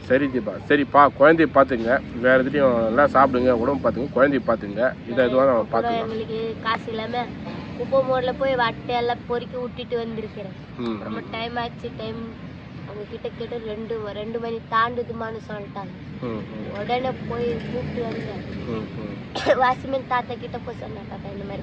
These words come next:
Speaker 2: குழந்தை கொஞ்சம் இட்டேந்து விடுங்கன்னு" சொன்னேன்.
Speaker 1: ம், ம்.
Speaker 2: இட்டாந்து விட்டாங்க.
Speaker 1: சரி.
Speaker 2: இங்க வந்துட்டேன்.
Speaker 1: ம்.
Speaker 2: இந்த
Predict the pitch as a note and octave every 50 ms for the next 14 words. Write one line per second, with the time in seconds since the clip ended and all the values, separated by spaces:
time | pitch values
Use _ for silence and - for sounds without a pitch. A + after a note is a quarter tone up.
0 | - - G#3+ G#3 G#3 G#3 G#3 G#3+ - G#3+ G#3 G3 G3+ G3+ - - A3 G#3+ - -
1 | - - - - - B2+ - - - - - - - - A#2+ A#2 A2+ G#2+ G#2 G2+
2 | A2 A2 G#2+ G2+ - - - - - - - - - - A#3 A3+ A3 G#3+ G#3 G3+
3 | - - - G#3+ G3 - - - - - - - - - - - - - - -
4 | - - - - - A3 G3 - A3+ A3+ A3+ A3 G#3+ G#3 G#3 - F#3+ G3+ A3 -
5 | - - - F#3+ F#3 - - - - B2 A#2+ A2+ A2 G2+ G#2+ G2+ G2 - - -
6 | - - - - - - - - - - - G3+ G3+ G3+ G3+ G3 G3 F#3+ F#3+ -
7 | - - - G3 G3+ G3 G3+